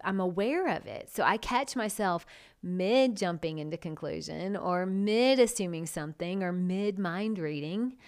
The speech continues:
We all do it, and it's hurting us.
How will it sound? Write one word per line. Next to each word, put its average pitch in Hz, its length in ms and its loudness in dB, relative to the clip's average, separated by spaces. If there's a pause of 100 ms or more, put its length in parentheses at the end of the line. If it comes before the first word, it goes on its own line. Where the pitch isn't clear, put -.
(280)
We 233 140 8
all 285 180 8
do 202 300 4
it, 170 320 -2
and 233 160 -2
it's 262 160 -4
hurting 339 640 -2
us. - 500 -10